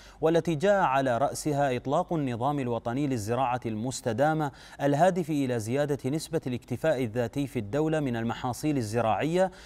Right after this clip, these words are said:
وتحسين المردود الاقتصادي للقطاع وزيادة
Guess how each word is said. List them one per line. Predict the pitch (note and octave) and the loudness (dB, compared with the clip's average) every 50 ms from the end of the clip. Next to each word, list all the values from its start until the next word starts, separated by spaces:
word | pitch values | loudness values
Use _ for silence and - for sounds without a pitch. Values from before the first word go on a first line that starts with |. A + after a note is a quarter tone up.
| - - - | -20 -6 0
وتحسين | C#3 D3 - E3 D3+ - - - G3+ G3+ F#3+ | 0 2 2 2 -2 -2 -4 -4 -2 0 0
المردود | F3 D3+ C#3+ C3+ C3 A#2+ A2 A#2 B2+ E3 F#3+ G3+ F3+ | 0 0 0 0 0 -2 -2 -2 -2 -2 0 0 0
الاقتصادي | F#3+ D#3+ C#3+ B2 - - B2 - - B2 A#2+ A#2+ C3+ C3+ | 0 0 0 -2 -4 -6 -6 -2 -2 -2 0 0 0 0
للقطاع | A#2+ A#2 G#2+ - - G#2 - C3+ D3+ D#3 C#3 - - - - - - | 0 -2 -4 -4 -8 -4 0 2 2 2 2 0 -4 -12 -20 -12 -4
وزيادة | A#2 A#2+ A#2+ G#2 A#2 B2 C3+ D3+ D#3 D3 D#3 | 0 0 0 0 0 0 2 2 2 0 0